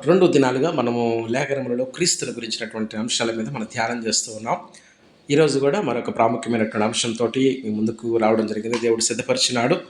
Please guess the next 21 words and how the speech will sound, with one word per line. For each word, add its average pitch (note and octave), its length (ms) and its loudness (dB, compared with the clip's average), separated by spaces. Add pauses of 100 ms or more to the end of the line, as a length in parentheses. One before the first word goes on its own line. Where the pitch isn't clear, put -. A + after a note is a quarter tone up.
(800)
అయితే E3+ 480 4
ఇవి D3 520 4
చాలా C3+ 160 4
దీవెనకరంగా, C#3+ 600 4
ఆశీర్వాదకరంగా A#2 680 0
ఉన్నాయని A#2 420 2
మీరు A#2+ 180 2
తెలియజేసినటువంటి A#2+ 840 0
సాక్ష్యాన్ని A#2+ 500 -2
బట్టి, D#3 460 -2 (520)
ఆ, A#2 200 0
నిజంగా, C3 640 2 (160)
ఆ, - 20 -4
అభినంద-, B2 600 2
అభినందనలు B2 560 4
తెలియజేస్తున్నారు. A#2 680 2
మీ A#2+ 100 2
అందరికీ C#3 420 2
హృదయపూర్వక A#2+ 500 0
వందనాలను A2+ 320 2
తెలియజేస్తున్నాను. A2 840 0